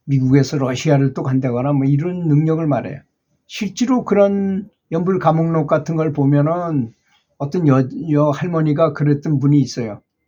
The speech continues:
그 뭐 숲속에다 길을 내고 싶으면 그냥 생각만 해도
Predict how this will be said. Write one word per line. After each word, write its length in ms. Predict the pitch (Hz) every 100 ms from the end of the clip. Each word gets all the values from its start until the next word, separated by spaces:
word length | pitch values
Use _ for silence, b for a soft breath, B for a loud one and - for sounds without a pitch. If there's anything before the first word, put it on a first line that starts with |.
| _ _ _ _ _
그 640 | 165 151 139 135 143 147 _ _ _ _ _ _ _ _ _ _ _
뭐 320 | 143 131 127 120
숲속에다 640 | - - 240 180 156 170
길을 320 | 170 156 160
내고 200 | 160 151
싶으면 460 | 143 - 160 160 170
그냥 200 | 151 165
생각만 540 | 156 196 165 156 151
해도 380 | 151 143 170 -